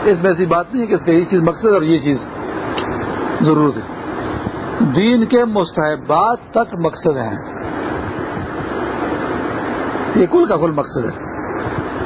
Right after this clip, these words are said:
ٹھیک ہے نا جی؟ اس میں کہتا نہیں، بات نہیں کہ دعوت اللہ مقصد ہے اور باقی دین یہ ذریعہ ہے، ویسے ضرورت ہے، یہ راستے کی چیزیں نہیں، کل کا کل دین مقصد ہے۔ مستحبات پر میں غور کر رہا تھا،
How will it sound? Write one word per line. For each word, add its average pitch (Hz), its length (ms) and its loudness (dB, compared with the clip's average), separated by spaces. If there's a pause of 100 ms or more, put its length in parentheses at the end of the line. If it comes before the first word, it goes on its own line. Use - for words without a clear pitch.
(380)
ٹھیک 196 160 4
ہے 277 60 4
نا 190 80 4
جی؟ 113 100 -2 (840)
اس 180 120 4
میں 165 100 6
کہتا 233 200 4
نہیں، 233 120 0
بات 170 260 2
نہیں 180 100 -6
کہ 156 60 0
دعوت 160 260 4
اللہ 151 240 4
مقصد 156 340 2
ہے 180 100 6 (840)
اور 147 160 4
باقی 160 320 0
دین 160 220 2
یہ 147 100 6 (140)
ذریعہ 151 320 4
ہے، 143 60 6
ویسے 139 260 2
ضرورت 151 360 4
ہے، 143 100 6
یہ 143 80 6
راستے 143 280 2
کی 127 100 2
چیزیں 160 140 2
نہیں، 202 120 -4 (680)
کل 240 180 6
کا 175 220 2
کل 208 300 0
دین 139 160 4
مقصد 131 240 -2
ہے۔ 117 380 -4 (1000)
مستحبات 190 600 4
پر 214 120 0
میں 185 120 0
غور 180 140 4
کر 208 180 0
رہا 165 180 2
تھا، 139 140 -4